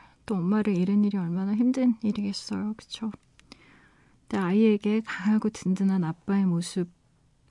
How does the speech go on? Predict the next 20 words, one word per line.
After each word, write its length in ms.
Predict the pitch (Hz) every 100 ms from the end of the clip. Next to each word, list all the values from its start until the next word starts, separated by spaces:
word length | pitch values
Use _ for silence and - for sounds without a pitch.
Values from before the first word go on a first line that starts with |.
| -
만 360 | 170 185 202
보여주고 460 | 208 196 185 180 190
싶다라는 500 | - - 196 185 185
강박은 1120 | - 185 175 190 185 175 180 180 190 185 190 - _ _ _ _ _
내려놓으십시오. 840 | 185 190 185 202 - - - 226 220 _ _ _ _ _ _ _ _ _ -
슬픔이라는 760 | - 247 - 269 254 233 202 170
게요, 320 | 165 190 220
결국 680 | - 185 175 185 196 208 190 - _ _ _ - _ _ _ - - - _ _ _ -
나눌 300 | 165 180 214
때 180 | 214 208
조금씩 420 | 240 262 277 -
견딜 360 | - 180 196
만한 360 | 220 214 214 208
게 260 | 180 196 196 _ _ _ _
되는 240 | - 196 190
것 140 | 190
같아요, 580 | 208 - _ - 214 202
제가 220 | - 196
생각할 400 | 185 220 220 214 - -
때. 200 | 202